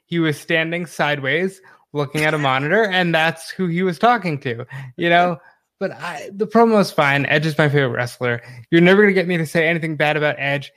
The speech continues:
He can wrestle after ten years, and that is still great and should be appreciated and respected.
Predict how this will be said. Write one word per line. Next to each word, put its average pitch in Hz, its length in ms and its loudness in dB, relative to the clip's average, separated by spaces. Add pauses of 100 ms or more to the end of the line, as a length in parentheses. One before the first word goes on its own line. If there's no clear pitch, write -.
(200)
He 202 160 0
can 190 180 0
wrestle 180 380 0
after 165 320 -6
ten 160 300 -8
years, 143 360 -4 (320)
and 160 140 -4
that 165 120 4
is 160 160 -2
still 147 520 -2 (260)
great 151 340 2
and 143 160 -10
should 139 220 -14
be 135 80 -8
appreciated 127 680 -8
and 113 160 -10
respected. 113 580 -8